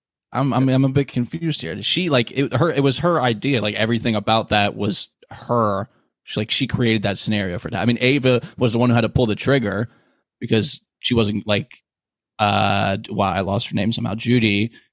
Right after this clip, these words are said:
I don't believe it was gonna be the one to pull the trigger, but Ava, like,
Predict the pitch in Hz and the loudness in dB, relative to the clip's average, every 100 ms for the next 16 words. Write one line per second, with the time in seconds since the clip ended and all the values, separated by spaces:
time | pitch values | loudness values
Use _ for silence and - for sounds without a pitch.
0 | _ - 113 104 107 107 107 101 110 107 | _ -2 0 2 2 2 2 2 0 2
1 | 107 107 104 104 104 98 123 131 117 107 | 2 2 0 -2 -2 -2 0 2 2 0
2 | - 113 107 - _ _ _ _ _ _ | -2 0 0 -2 _ _ _ _ _ _
3 | - 117 117 117 110 - 117 110 | 0 2 4 2 0 -4 -2 0